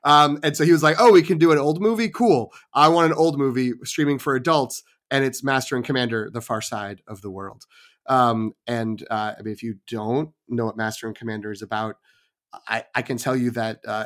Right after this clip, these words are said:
April eighteen oh five, Napoleon is master of Europe. Only the British fleet stands before him.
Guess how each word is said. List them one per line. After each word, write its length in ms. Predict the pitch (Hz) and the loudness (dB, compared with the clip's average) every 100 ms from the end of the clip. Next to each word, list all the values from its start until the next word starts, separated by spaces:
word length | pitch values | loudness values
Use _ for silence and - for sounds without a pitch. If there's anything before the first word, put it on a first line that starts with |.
| - | -8
April 480 | 117 117 131 120 117 | -10 -6 -6 -4 -6
eighteen 300 | 120 131 120 | -6 -4 -4
oh 80 | 110 | -4
five, 500 | 131 156 127 123 - | 0 0 0 -6 -10
Napoleon 580 | 120 117 127 123 120 117 | -10 -4 -2 0 -2 -2
is 160 | 110 | -6
master 360 | 113 113 - 113 | -4 -6 -4 -6
of 80 | 104 | -2
Europe. 360 | 143 156 147 - - _ | 0 0 -2 -6 -20 _
Only 200 | 131 143 | 2 4
the 120 | 127 | 4
British 280 | 120 131 120 | 2 2 0
fleet 260 | - 147 156 | 2 2 2
stands 300 | 147 127 113 | 0 -2 -2
before 320 | 113 160 170 | -4 0 2
him. 300 | 120 120 | 2 -2